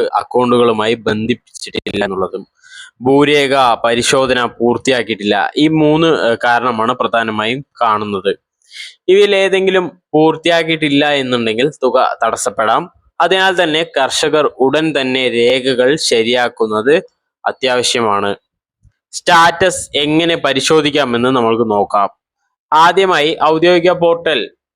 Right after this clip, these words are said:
പി എം കിസാൻ ഡോട്ട് ജി ഒ വി ഡോട്ട് ഇൻ സന്ദർശിക്കുക. അതിൽ ഫാർമേഴ്സ് കോർണർ എന്ന വിഭാഗം തുറക്കുക.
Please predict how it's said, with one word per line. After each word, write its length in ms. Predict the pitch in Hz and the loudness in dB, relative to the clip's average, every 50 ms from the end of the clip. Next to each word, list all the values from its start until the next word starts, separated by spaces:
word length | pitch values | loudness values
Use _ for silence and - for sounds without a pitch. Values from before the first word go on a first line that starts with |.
| _ _ _ _ | _ _ _ _
പി 40 | 156 | 0
എം 200 | 170 170 175 180 175 | 0 0 0 -2 -2
കിസാൻ 460 | 160 175 - - 190 180 165 135 113 98 98 - _ 104 | -2 -2 0 2 2 4 2 2 0 -4 -12 -18 _ -2
ഡോട്ട് 260 | 127 135 143 135 131 120 | 0 0 0 0 -2 -4
ജി 140 | 123 131 139 | -2 2 2
ഒ 140 | 151 156 156 | 4 4 4
വി 160 | 151 170 196 185 - _ _ 131 | 2 0 0 -2 -4 _ _ 0
ഡോട്ട് 200 | 131 123 127 - - | 0 0 0 -4 -4
ഇൻ 180 | 127 123 120 104 | -2 -2 -2 -2
സന്ദർശിക്കുക. 760 | - 123 117 113 113 120 113 - - 113 101 - 117 120 131 143 190 214 220 - - - - - - _ - | -2 -2 -2 0 0 0 0 0 -4 -4 -2 0 2 2 4 4 2 2 0 -4 -14 -20 -20 -20 -10 _ -2
അതിൽ 200 | 143 151 151 143 | -2 0 -2 -2
ഫാർമേഴ്സ് 880 | 143 - 147 139 139 139 143 147 147 156 160 160 160 160 156 156 - | -2 0 2 4 4 4 4 2 0 0 0 2 2 2 0 -2 -4
കോർണർ 420 | - 143 143 143 147 143 143 139 120 | 0 2 2 2 2 2 2 2 2
എന്ന 220 | 117 123 127 127 | 0 0 0 -2
വിഭാഗം 540 | 120 120 113 101 120 120 117 110 110 113 117 | -2 -2 -2 0 2 2 2 2 0 -2 -2
തുറക്കുക. 400 | 110 107 104 - - 110 101 | -2 -2 -2 0 0 0 2